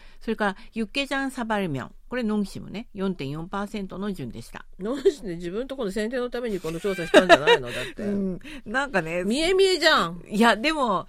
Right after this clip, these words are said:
Speaker 1: まあ、客観的なちゃんとね、あれがあるんじゃないかな。数字が出てるから、客観的な、あの、統計ではあるんでしょう。もう最大手ではあるんですけれども。
Speaker 2: はい。
Speaker 1: で、順に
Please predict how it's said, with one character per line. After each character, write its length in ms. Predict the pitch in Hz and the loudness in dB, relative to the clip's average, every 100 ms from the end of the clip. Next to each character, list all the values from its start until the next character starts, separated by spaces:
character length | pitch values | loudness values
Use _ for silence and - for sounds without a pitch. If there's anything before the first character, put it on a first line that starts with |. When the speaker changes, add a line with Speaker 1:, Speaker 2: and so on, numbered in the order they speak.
| 214 220 | -8 -4
Speaker 1:
ま 100 | 254 | -2
あ、 60 | |
客 240 | - 220 - | 0 -2 0
観 180 | 254 | -2
的 240 | 277 294 285 | -2 -4 -6
な 160 | 285 | -6
ち 80 | 262 | -4
ゃ 80 | 269 | -6
ん 80 | 254 | -6
と 100 | 247 | -6
ね、 360 | 269 254 165 - | -2 -2 -2 -4
あ 140 | 185 | -4
れ 80 | 190 | -2
が 120 | 208 | 0
あ 60 | 269 | 0
る 80 | |
ん 60 | 233 | 0
じ 80 | 170 | -2
ゃ 20 | |
な 100 | 180 | -2
い 60 | 170 | -2
か 120 | 147 | -6
な。 100 | 160 | -6
数 180 | - 240 | -6 -6
字 140 | 233 | -4
が 80 | 220 | -4
出 100 | 254 | -2
て 100 | 233 | -2
る 120 | 175 | -2
か 120 | 143 | -2
ら、 300 | 139 156 139 - | 0 0 0 -2
客 160 | 185 | -6
観 160 | - 226 | -6 -6
的 200 | 233 226 | -6 -6
な、 280 | 226 220 196 | -4 -4 -2
あ 20 | |
の、 140 | 196 | -4
統 200 | 196 240 | -2 -4
計 160 | 233 247 | -4 -6
で 140 | 269 | -4
は 140 | 220 143 | -2 -2
あ 40 | |
る 100 | 202 | -2
ん 40 | 151 | -4
で 80 | |
し 100 | 127 - | -8 -10
ょ 120 | - | -12
う。 40 | - | -6
も 40 | |
う 40 | 175 | -4
最 240 | 247 247 | -4 -4
大 140 | 269 294 | -4 -6
手 120 | 185 | -4
で 80 | 135 | -4
は 100 | 139 | -4
あ 60 | |
る 80 | 165 | -4
ん 60 | 127 | -8
で 80 | 131 | -10
す 80 | |
け 80 | - | -12
れ 60 | 98 | -12
ど 100 | - | -8
も。 220 | 165 135 | -4 -4
Speaker 2:
は 200 | 196 170 | -4 -8
い。 100 | - | -8
Speaker 1:
で、 120 | 254 214 | -6 -2
順 180 | |
に 40 | 277 | -2